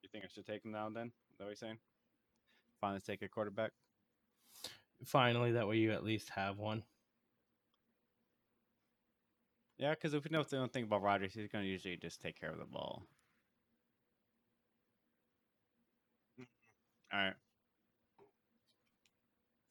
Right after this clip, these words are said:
Speaker 1: Take Aaron Rodgers, and then I need a tight end. Cole Kmet.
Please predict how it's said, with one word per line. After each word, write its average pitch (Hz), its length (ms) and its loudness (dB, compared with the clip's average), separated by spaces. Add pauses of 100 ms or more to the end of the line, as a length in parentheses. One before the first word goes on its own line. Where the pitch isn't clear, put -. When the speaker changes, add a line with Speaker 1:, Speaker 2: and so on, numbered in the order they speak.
(400)
Speaker 1:
Take 98 180 -6
Aaron 98 200 2
Rodgers, 92 580 0
and 101 120 -6
then 95 680 -2 (300)
I 95 80 -6
need 101 140 -2
a 95 60 -4
tight 95 320 -2
end. 82 280 -6 (1400)
Cole 110 260 -2
Kmet. 117 280 -2